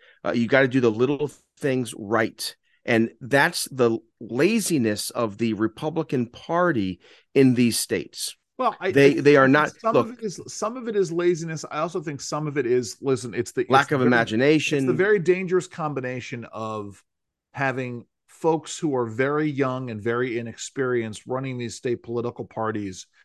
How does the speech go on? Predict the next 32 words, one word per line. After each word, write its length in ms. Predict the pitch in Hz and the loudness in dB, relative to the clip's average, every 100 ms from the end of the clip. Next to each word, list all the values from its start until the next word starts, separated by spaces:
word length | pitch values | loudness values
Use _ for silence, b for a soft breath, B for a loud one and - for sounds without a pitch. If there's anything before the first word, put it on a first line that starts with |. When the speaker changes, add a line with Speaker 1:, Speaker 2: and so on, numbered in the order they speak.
| _ - | _ -6
Speaker 2:
who 100 | 131 | -4
don't 300 | 107 135 143 | 0 -2 -2
know 100 | 127 | -4
how 160 | 120 127 | -2 -2
to 80 | |
organize 720 | 117 117 127 123 117 110 104 | -2 -2 -2 -2 -4 -6 -6
themselves 440 | 107 104 123 110 101 | -8 -8 -4 -4 -4
out 140 | 107 | -4
of 100 | 104 | -4
a 40 | 104 | -4
wet 220 | 110 92 | -6 -4
paper 240 | 113 110 | -6 -6
bag. 280 | 87 120 110 b b | -8 -8 -8 b b
By 100 | - | 0
the 80 | 160 | 4
way, 120 | 151 | 4
Speaker 1:
If 60 | 151 | 6
I 100 | 214 | 4
Speaker 2:
on 60 | 262 | 4
the 60 | |
Speaker 1:
see 160 | - 196 | 4 4
Speaker 2:
issue, 140 | 139 | 4
Speaker 1:
one 220 | 160 185 | 4 4
Speaker 2:
hold 180 | 151 151 | 4 4
on, 60 | 165 | 4
Speaker 1:
more 60 | |
Speaker 2:
hold 120 | 160 160 | 4 0
on. 120 | 139 | 0
Speaker 1:
thing 220 | 143 143 | 0 0
on 200 | 135 127 | -2 -4
Facebook 580 | 107 135 135 - 120 110 | -4 -2 -2 -2 -4 -4
about, 440 | 104 117 113 107 | -2 0 0 0